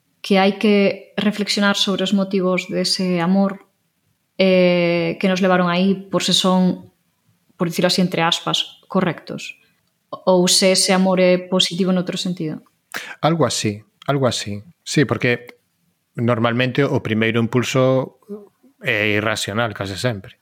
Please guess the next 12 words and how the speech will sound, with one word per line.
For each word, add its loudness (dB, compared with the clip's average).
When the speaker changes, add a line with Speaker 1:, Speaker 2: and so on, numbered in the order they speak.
Speaker 2:
¿no? -4
O -4
sea, -2
bueno, -2
irracional. -4
Se -6
supose 0
que 0
é -8
química, 0
¿no? -6
Speaker 1:
Mm. -6